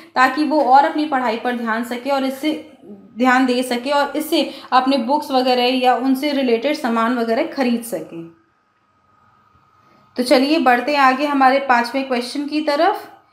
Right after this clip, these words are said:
पांचवा सवाल, कौन सा राज्य भारत का पहला ऐसा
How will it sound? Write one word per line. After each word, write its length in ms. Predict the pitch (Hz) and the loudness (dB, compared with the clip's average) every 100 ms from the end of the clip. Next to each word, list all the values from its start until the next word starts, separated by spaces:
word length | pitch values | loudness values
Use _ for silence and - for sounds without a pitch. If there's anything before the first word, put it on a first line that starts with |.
| _ _ - | _ _ 2
पांचवा 360 | 277 330 359 370 | 4 4 2 0
सवाल, 500 | 359 262 214 185 - - - _ - | 0 2 0 0 -8 -20 -20 _ 0
कौन 240 | 294 330 | 2 4
सा 140 | 330 370 | 4 4
राज्य 460 | 311 240 240 233 | 4 2 0 -4
भारत 460 | 202 254 247 269 277 | -2 0 2 0 0
का 60 | 294 | -2
पहला 360 | 294 277 285 | -2 -2 2
ऐसा 380 | 330 294 277 277 | 2 2 2 0